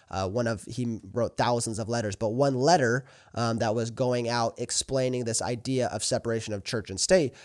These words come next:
But you have to understand that Thomas Jefferson was also under the assumption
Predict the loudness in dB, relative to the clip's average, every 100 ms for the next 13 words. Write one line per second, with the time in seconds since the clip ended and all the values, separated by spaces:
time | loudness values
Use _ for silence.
0 | -4 0 2 4 2 2 0 0 0 0
1 | 0 0 0 0 0 0 0 0 -2 -4
2 | 0 0 2 0 0 -2 -2 -2 2 4
3 | 4 0 -2 -4